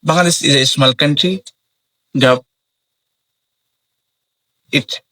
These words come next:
has overpopulation. It has o-, over, just population. বাংলাদেশ ছোট কান্ট্রি, ভালো কথা। ছোট দেশ, জনসংখ্যা কিভাবে কম হবে?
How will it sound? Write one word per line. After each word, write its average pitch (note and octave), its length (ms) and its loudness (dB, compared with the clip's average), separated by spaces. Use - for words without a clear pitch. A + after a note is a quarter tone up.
has - 480 0
overpopulation. C3+ 1200 0
It C3 120 -2
has D#3 340 0
o-, C3 260 2
over, B2+ 200 4
just C#3+ 220 0
population. A#2+ 600 0
বাংলাদেশ D3+ 260 2
ছোট D3 200 2
কান্ট্রি, C3+ 300 2
ভালো B2 180 4
কথা। A#2+ 180 -2
ছোট - 220 -2
দেশ, F3 120 2
জনসংখ্যা D#3+ 340 2
কিভাবে D#3+ 300 2
কম D#3 160 4
হবে? D3 140 0